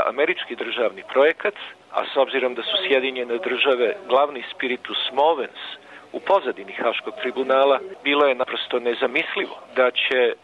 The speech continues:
bilo jednom ili drugom slučaju biti osuđeni počinioci zločina protiv Srba, jer bi time indirektno bila terećena i globalna supersila, čija je politička volja,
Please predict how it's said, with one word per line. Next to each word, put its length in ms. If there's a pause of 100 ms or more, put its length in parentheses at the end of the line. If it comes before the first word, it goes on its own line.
(120)
bilo 220
jednom 440
ili 160
drugom 260 (140)
slučaju 500 (220)
biti 500 (140)
osuđeni 760 (120)
počinioci 720
zločina 440
protiv 380 (120)
Srba, 300 (300)
jer 140
bi 100
time 460
indirektno 840
bila 240
terećena 760 (160)
i 260 (300)
globalna 520 (120)
supersila, 640 (400)
čija 200
je 80
politička 640
volja, 400